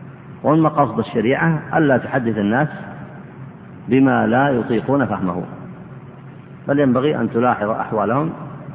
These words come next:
بحسب مراتبهم. وسبب ذلك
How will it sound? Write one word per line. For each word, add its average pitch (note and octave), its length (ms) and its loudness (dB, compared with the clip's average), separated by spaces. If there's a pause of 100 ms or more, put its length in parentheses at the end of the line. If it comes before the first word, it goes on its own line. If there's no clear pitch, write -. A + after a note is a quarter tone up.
(200)
بحسب C3+ 320 0
مراتبهم. G2 520 0 (4000)
وسبب D#3 500 4
ذلك A#2+ 420 2